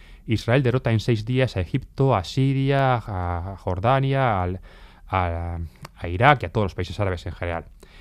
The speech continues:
Y esto provoca una oleada masiva de cientos de miles de refugiados palestinos que escapan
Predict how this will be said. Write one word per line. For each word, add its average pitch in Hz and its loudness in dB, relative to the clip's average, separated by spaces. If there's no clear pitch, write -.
Y 120 0
esto 147 0
provoca 147 -2
una 151 4
oleada 123 2
masiva 123 0
de 101 -2
cientos 135 0
de 87 -6
miles 113 -2
de 87 -4
refugiados 98 -6
palestinos 110 -2
que - -4
escapan 113 -2